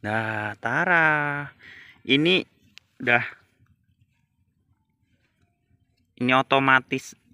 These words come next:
yang ini manis banget. Ini manis, ini agak ada rasa asam. Asli. Nah, ini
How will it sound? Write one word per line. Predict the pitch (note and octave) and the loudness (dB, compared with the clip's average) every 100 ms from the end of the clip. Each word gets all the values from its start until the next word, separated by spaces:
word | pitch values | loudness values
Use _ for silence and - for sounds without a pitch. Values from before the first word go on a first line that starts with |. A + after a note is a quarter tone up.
| _ | _
yang | - A#2 A#2 | 0 2 2
ini | A#2 | -2
manis | B2+ A#2 G#2+ G#2+ G#2+ A#2 - | -2 0 0 -2 -4 -6 -4
banget. | G#2 F#2+ F#2+ G2+ A2+ _ _ _ _ _ | -4 -4 -4 -8 -8 _ _ _ _ _
Ini | - G#2+ | -10 -8
manis, | G#2 G#2 G2+ G2+ G#2+ A#2+ - | -4 -4 -4 -6 -10 -12 -14
ini | A2 A2 A#2 | -10 -8 -6
agak | A2 F#2+ F#2+ - - | -8 -6 -8 -6 -6
ada | G#2 G2+ G2 | -4 -4 -4
rasa | G#2+ G#2+ F#2+ | -6 -2 -2
asam. | G2+ - F#2+ F#2+ A2 _ _ _ _ _ _ _ _ _ _ | -2 -6 -10 -10 -16 _ _ _ _ _ _ _ _ _ _
Asli. | F#2 F#2+ - F#2 F2+ - - - _ _ _ _ _ _ _ - - _ _ _ _ - | -10 -10 -10 -8 -8 -10 -18 -20 _ _ _ _ _ _ _ -12 -12 _ _ _ _ -8
Nah, | F#2 F#2 | -4 -2
ini | G#2 A#2 A#2 | 2 2 0